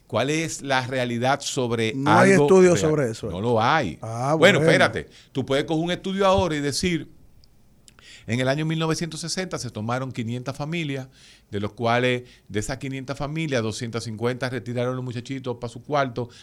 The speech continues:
Speaker 1: a los dos años, otros los, y, y, y hacer un
Speaker 2: O
Speaker 1: estudio,
Speaker 2: una
Speaker 1: ¿verdad?
Speaker 2: cantidad de niños traumados por dormir con sus padres.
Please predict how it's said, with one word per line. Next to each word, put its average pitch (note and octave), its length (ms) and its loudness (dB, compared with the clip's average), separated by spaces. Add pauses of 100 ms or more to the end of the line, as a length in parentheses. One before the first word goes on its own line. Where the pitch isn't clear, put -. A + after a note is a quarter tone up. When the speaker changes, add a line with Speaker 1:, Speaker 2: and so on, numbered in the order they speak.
(100)
Speaker 1:
a G2 120 0
los G2+ 140 0
dos B2+ 220 2
años, D3+ 400 2 (220)
otros A#2 280 -2 (180)
los, - 80 -16
y, E3 200 -12
y, C#3+ 160 -6 (100)
y B2+ 60 2
hacer B2+ 260 -2
un C#3+ 80 -10
Speaker 2:
O - 40 -8
Speaker 1:
estudio, D3+ 180 2
Speaker 2:
una F#3 100 4
Speaker 1:
¿verdad? F#3+ 140 8
Speaker 2:
cantidad F#3 260 10
de F3+ 80 10
niños F#3 220 4
traumados D#3+ 540 4
por C#3+ 140 0
dormir C#3 300 0
con D3+ 100 0
sus B2 140 -6
padres. F3+ 460 -2